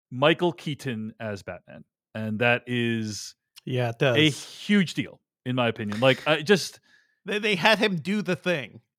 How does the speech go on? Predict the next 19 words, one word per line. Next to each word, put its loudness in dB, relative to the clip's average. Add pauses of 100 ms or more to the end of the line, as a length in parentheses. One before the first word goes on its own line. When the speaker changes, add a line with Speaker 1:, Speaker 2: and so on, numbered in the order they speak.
(180)
Speaker 1:
they 0
had 4
him 6
Speaker 2:
You 4
know? 4
Speaker 1:
do 4
the 2
thing. 2
They 0
had 2
him -4
wear 4
the 0
thing, -2
and -2
it's -8
like, -2 (1400)
I, 0 (180)
I, 2